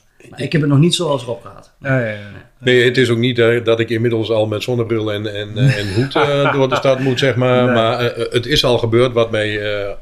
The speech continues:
Speaker 3: enorm verbaast. En aan de andere kant vind ik dat, vind ik dat echt superleuk.
Speaker 2: Ja, natuurlijk.
Speaker 3: Want dat betekent dat er geluisterd wordt. En
Speaker 2: Ja, ja.
Speaker 3: nog een keer weer.
Speaker 2: Ja, en het liefde
Speaker 3: Dat is
Speaker 2: dus
Speaker 3: waar het om
Speaker 2: dat
Speaker 3: gaat.
Speaker 2: mensen
Speaker 3: Ja, nee, ja,
Speaker 2: opkomen
Speaker 3: precies.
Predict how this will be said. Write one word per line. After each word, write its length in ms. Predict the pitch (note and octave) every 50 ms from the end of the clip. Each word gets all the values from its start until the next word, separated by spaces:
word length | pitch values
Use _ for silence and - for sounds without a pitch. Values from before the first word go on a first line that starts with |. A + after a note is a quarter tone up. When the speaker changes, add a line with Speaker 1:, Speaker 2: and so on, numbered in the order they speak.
| - -
Speaker 3:
enorm 420 | - A2+ G#2+ A#2 B2 C#3 C#3+ C3
verbaast. 460 | - A#2+ G#2 A2+ A2+ A2+ B2 A#2+ - -
En 260 | - G#2+ G2+ F#2+ G#2
aan 80 | G#2
de 60 | G2+ G2+
andere 220 | G#2+ G#2+ G#2+ F#2+
kant 220 | G2+ G2+ G2+ -
vind 200 | - G#2+ G2 F#2
ik 60 | F#2+ F#2
dat, 80 | F2+ - -
vind 180 | - F#2+ F2+ F2
ik 80 | F2+
dat 40 | D#2+ -
echt 160 | - C#2 C2+ - -
superleuk. 500 | - - - G2 F#2 F2 E2 D2+ D2+ D#2 - -
Speaker 2:
Ja, 220 | - A#2+ B2 B2+ A#2+
natuurlijk. 280 | A2+ F#2 - F#2 F2
Speaker 3:
Want 120 | F#2+ F#2+ F#2
dat 120 | G#2 F2+
betekent 400 | F#2+ F#2 - F#2 F2+ E2+ F#2 F2+
dat 180 | E2 E2+ E2 -
er 80 | D2+ -
geluisterd 400 | E2+ D#2+ D#2 D#2 D#2 - D#2 D2+
wordt. 200 | C#2+ C#2+ - - - -
En 120 | - - B2
Speaker 2:
Ja, 320 | B2 B2 A#2 G#2 G#2 - - - _ - -
ja. 260 | A#2+ A#2+ A#2 A2 - E2
Speaker 3:
nog 120 | D#2+ D2
een 60 | E2 D2+
keer 220 | D2+ D#2 D#2 D2+
weer. 80 | D2+ E2+
Speaker 2:
Ja, 160 | B2 A#2+ B2
en 60 | B2
het 120 | A#2+ G#2+ G2+
liefde 180 | C#3 D3+ C#3+
Speaker 3:
Dat 120 | A2+ A#2 A2+
is 40 | G#2+
Speaker 2:
dus 80 | F#2+ G#2
Speaker 3:
waar 100 | G#2 G#2
het 80 | -
om 80 | G#2 G2
Speaker 2:
dat 60 | - G#2
Speaker 3:
gaat. 100 | G#2 G2+
Speaker 2:
mensen 220 | A#2 A2+ F#3 F#3+
Speaker 3:
Ja, 60 | D#3+ B2
nee, 140 | C3+ D#3+ E3+
ja, 100 | D3+ C#3
Speaker 2:
opkomen 140 | B2 A2+
Speaker 3:
precies. 100 | A2 C3